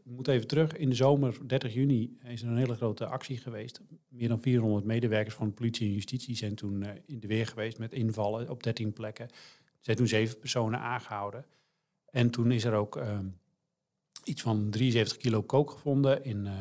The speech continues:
supermarkttassen. Die zaten in een, eh, auto in Zilvolde. Of, eh, daar kwamen ze vandaan, uit de loods in Zilvolde. Later, een paar dagen later, hebben ze een boot in de haven van Vlissingen, eh, onderschept.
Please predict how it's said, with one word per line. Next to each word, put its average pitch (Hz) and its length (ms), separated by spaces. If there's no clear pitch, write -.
supermarkttassen. 120 920
Die 117 100
zaten 104 300
in 104 160
een, 101 180
eh, 101 180
auto 135 420
in 110 140
Zilvolde. 151 600
Of, 143 200
eh, 120 180
daar 120 160
kwamen 107 340
ze 107 200
vandaan, 113 440
uit 120 160
de 117 60
loods 120 280
in 113 100
Zilvolde. 107 500
Later, 113 600
een 127 140
paar 113 140
dagen 110 240
later, 123 300
hebben 104 180
ze 104 80
een 101 460
boot 127 300
in 117 100
de 104 60
haven 104 260
van 101 140
Vlissingen, 143 540
eh, 139 180
onderschept. 135 640